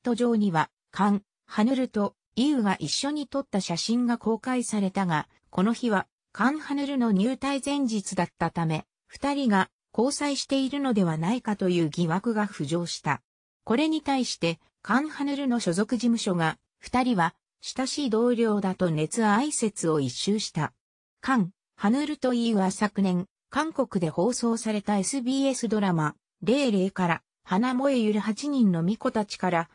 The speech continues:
で共演した。また、カン・ハヌルは、本日、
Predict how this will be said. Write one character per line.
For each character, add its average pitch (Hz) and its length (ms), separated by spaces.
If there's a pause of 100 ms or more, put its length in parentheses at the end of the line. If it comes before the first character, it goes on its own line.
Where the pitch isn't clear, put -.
(160)
で 160 120
共 196 340
演 185 200
し - 120
た。 - 240 (640)
ま 196 160
た、 - 240 (240)
カ 220 200
ン・ 214 120 (240)
ハ - 180
ヌ 254 120
ル 262 100
は、 170 220 (260)
本 285 200
日、 226 380